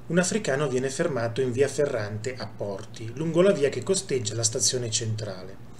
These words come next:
Nel corso del controllo, la polizia gli trova addosso undici grammi di marijuana e cento euro proventi dello spaccio della, della droga. I poliziotti quindi lo conducono in questura per identificarlo e denunciarlo,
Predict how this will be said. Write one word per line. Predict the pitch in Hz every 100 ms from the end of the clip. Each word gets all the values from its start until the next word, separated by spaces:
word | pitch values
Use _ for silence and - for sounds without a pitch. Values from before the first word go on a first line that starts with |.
| - - - - -
Nel | 156 -
corso | 214 220
del | 175 147
controllo, | 165 180 175 113 107 113 139
la | 127
polizia | 123 165 196 - 202 214
gli | 202 202
trova | 190 165 202
addosso | 170 139 127 - -
undici | 202 208 202 202 196
grammi | 143 117 120 123
di | 127
marijuana | 135 180 185 120 117 156
e | 196 190
cento | - 175 165 175 185
euro | 135 127 147 -
proventi | 190 143 120 113 113 123 123 - - - -
dello | - 139 131
spaccio | 131 - 135 120 - 147
della, | 117 117 113 113 110
della | 104 110 107
droga. | 107 98 95 95 101 - - - - - -
I | -
poliziotti | 185 196 208 202 196
quindi | 190 185
lo | 156
conducono | 143 147 147 170 131 120
in | 120
questura | 113 139 - 156 190 180
per | 131
identificarlo | 123 139 151 180 196 120 107 110
e | 110
denunciarlo, | 107 110 110 - 104 98 101 104